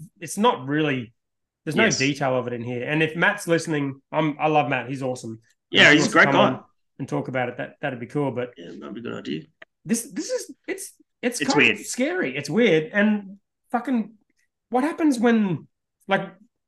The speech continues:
Speaker 1: we've talked about when breweries go in here and their financials don't look that good. People invest. They don't seem to care. This one, they don't seem, seem to care.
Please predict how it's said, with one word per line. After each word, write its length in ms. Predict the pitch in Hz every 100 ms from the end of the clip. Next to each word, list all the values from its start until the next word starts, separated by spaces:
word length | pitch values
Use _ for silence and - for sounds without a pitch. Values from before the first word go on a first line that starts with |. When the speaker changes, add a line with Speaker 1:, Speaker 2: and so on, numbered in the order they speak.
| -
Speaker 1:
we've 180 | 202 233
talked 180 | 262 240
about 220 | 202 175
when 180 | 170 131
breweries 440 | 165 196 196 151
go 180 | 170 151
in 80 | 143
here 140 | 151
and 100 | 151
their 80 | 147
financials 460 | 160 147 147 151 135
don't 180 | 147 139
look 140 | -
that 160 | 143 -
good. 360 | 160 135 127 _ _ _ _
People 260 | 175 170 165
invest. 420 | 135 139 143 151
They 80 | 143
don't 160 | 151
seem 160 | 160 131
to 60 | 120
care. 420 | 147 127 147 170
This 220 | - 170 165
one, 120 | 135
they 60 |
don't 160 | 127 127
seem, 200 | 135 131
seem 260 | - 143 117
to 60 |
care. 340 | 113 123 190